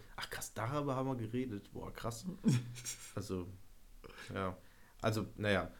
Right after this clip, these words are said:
Speaker 1: die, die nächsten Folgen werden auch noch spannend. Wie gesagt, da beginnt dein Referendariat hoffentlich dann schon.
Speaker 2: Auf jeden Fall, ja.
Speaker 1: Hm, das müsste ja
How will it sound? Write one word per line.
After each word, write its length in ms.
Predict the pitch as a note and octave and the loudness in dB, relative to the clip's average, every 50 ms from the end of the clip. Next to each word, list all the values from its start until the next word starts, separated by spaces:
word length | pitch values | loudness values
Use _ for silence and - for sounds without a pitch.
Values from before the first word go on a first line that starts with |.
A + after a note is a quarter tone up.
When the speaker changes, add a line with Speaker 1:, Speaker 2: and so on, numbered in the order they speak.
| - - | -6 0
Speaker 1:
die, 220 | A#2+ B2 B2+ B2+ | 2 4 4 6
die 100 | B2 C3+ | 6 8
nächsten 280 | C#3 E3+ F#3 F#3 - F3 | 8 8 6 6 2 2
Folgen 240 | D#3 - D#3+ D#3+ D3+ C3+ | 6 8 8 10 10 10
werden 160 | C3+ C3+ B2 | 8 8 8
auch 80 | G#2+ | 8
noch 100 | C3+ C3 | 6 6
spannend. 300 | A#2+ - - F#2+ G#2 G2+ | 6 4 2 2 2 2
Wie 80 | A2 A2+ | 4 4
gesagt, 320 | B2 A#2 A#2+ B2 B2 - A2 | 6 6 6 6 6 6 6
da 80 | G#2 G2+ | 6 6
beginnt 420 | G2+ G#2+ G2+ A#2 A#2 A#2+ - - - | 6 4 2 2 0 0 0 2 2
dein 160 | G2+ G2+ G2+ | 4 4 4
Referendariat 840 | G2+ G#2 G#2 - G2+ G2+ G2 F#2+ F#2+ F#2+ F#2 G2 A2 B2+ B2+ - - - - | 4 2 2 2 0 0 2 2 2 4 4 4 4 4 2 0 -6 -4 -4
hoffentlich 460 | B2 B2 - - C#3 D#3 D3+ C#3+ - - | -4 -2 -2 -4 -4 -4 -6 -6 -2 -2
dann 160 | D#3 D3+ D3+ | -2 -2 0
schon. 160 | - - D#3+ | 0 0 0
Speaker 2:
Auf 120 | D#3+ F3 | 0 2
jeden 180 | - A#2 A2 A2 | 2 2 2 4
Fall, 260 | - B2+ B2+ A#2+ A2+ A#2 | 4 4 4 4 2 4
ja. 160 | A#2 B2 B2 - | 2 2 2 2
Speaker 1:
Hm, 180 | A#2+ A#2 A2+ - | 2 2 2 2
das 160 | - G#2 - | 0 2 2
müsste 220 | C3 C3+ - - D3 | 4 6 12 12 12
ja 100 | D#3+ | 12